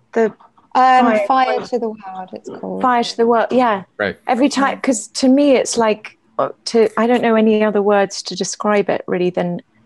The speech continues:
Speaker 1: I mean, it's beautiful, but it's like this primal force that literally, like, I have this energy shooting through my body. It's sort of electrifying my brain and my body and my, all my emotions. And it, because it comes from some,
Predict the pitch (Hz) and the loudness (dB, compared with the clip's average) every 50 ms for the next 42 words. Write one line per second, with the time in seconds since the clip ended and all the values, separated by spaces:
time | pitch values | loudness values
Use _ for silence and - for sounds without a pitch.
0 | _ _ _ _ _ _ - 226 214 - - - - - - 233 262 277 254 - | _ _ _ _ _ _ 0 0 2 0 -2 -4 -6 -2 2 2 2 2 0 -2
1 | - _ _ _ _ _ 254 - - 196 185 - 196 190 - - - 220 202 - | -8 _ _ _ _ _ -6 -4 -2 -2 -2 0 0 -2 -2 -2 -4 -4 -2 -2
2 | - 185 - - - - - - - - 269 262 254 254 240 220 214 208 - - | -2 -4 -4 -8 -12 -12 -8 -8 -2 0 2 2 4 4 2 2 0 -2 -2 0
3 | 180 262 226 185 175 - - - - - 226 226 233 - - - - - 220 214 | 2 4 4 2 0 -2 -4 -2 -2 -2 0 0 0 0 -2 -6 -2 2 2 4
4 | 208 208 208 - _ _ _ _ _ _ - 233 226 262 277 269 220 247 240 233 | 4 2 0 -4 _ _ _ _ _ _ -4 -2 0 0 0 2 2 2 0 0
5 | 226 - - - 254 262 254 240 202 - - 208 190 - - - - 254 240 - | -2 -2 -2 -2 0 2 2 2 2 0 -4 -6 -6 -6 -6 -2 0 0 0 0
6 | - 220 214 202 - 226 220 214 208 196 - 226 220 214 196 185 - - - 214 | -2 -4 -4 -4 -4 -4 -2 -2 -2 0 0 2 4 4 2 2 -2 -4 -4 -2
7 | 208 185 - _ - - - - - _ _ _ - - 226 226 - 240 - - | -2 -4 -4 _ -20 -20 -20 -20 -20 _ _ _ 0 2 2 2 2 0 -4 -6
8 | - 214 - - 220 214 208 208 208 202 196 196 190 190 208 208 202 196 196 196 | -6 -4 -2 0 0 0 0 0 0 0 -2 -2 -4 -2 0 0 0 0 0 -4
9 | 190 - - 208 214 208 208 196 190 196 202 196 190 190 190 196 202 190 196 196 | -4 -4 -2 0 0 2 0 0 0 0 0 0 2 0 0 0 0 0 0 -2
10 | - - - 220 220 226 214 214 202 196 190 190 196 202 214 220 220 - - - | -2 0 2 4 4 6 4 4 2 2 0 0 0 0 0 0 0 -2 -4 -8
11 | 165 156 160 170 165 - - - - 214 214 - - - - - 233 240 240 - | -8 -8 -8 -10 -12 -12 -10 -4 0 0 0 0 -2 -6 -4 -2 -2 -2 -2 -4
12 | - - - 254 240 233 233 220 - - - 220 202 202 190 - 214 208 - | -8 -4 -2 0 2 2 0 0 -4 -6 -6 -6 -6 -6 -6 -6 -6 -8 -8